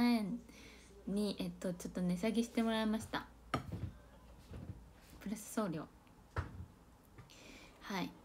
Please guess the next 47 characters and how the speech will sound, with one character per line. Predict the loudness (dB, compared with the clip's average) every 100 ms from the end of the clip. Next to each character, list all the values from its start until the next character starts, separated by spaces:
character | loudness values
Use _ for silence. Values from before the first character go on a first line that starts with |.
| -6
も | -2
う |
半 | 10 12 12
額 | 12 12 12
の | 12
は-、 | 8 0
半 | 4 10 10
額 | 8 6
以 | 6
下 | 6
に | 2 2 0 -2
な | -2
り | -2
ま | -4
し | -6
て。 | -4 -4 -6 -14 -14 -14 -14 -14 -14 -12 -12 -14 -14 -16 -12
一 | -10 -10 -6
回、 | 0 2 0 -6 -20 -18 -20 -20 -20 -20 -18 -12
千、 | -4 -2 -2 -4 -8
税 | 0 2
込 | 4 4
み | 2 0
千 | 0 0 2
四 | 0 0
十 | 0
七 | 0 2 0 0
円。 | -4 -8 -18 -20 -20 -20 -20 -20 -20 -20 -20 -18 -18 -20 -20 -14
さ | -10 -8
す | -6 -2 0
が | 4 6
に | 6 4 2
赤 | -2 2 2
字 | 6
で | 8 8
す。 | 6 -10 -16 4
<laughs> | 6 8 6 4 4 -10 -16 -18 -18 -16 -4 0 0 -2 -8 -8 -8 -6 0 2 4 2 0 0
赤 | 2 10 12
字 | 12
で | 12 12
す | 8
っ |
て | 2
言 | 2
い | 2
た | 2
い | 0
人。 | -2 -10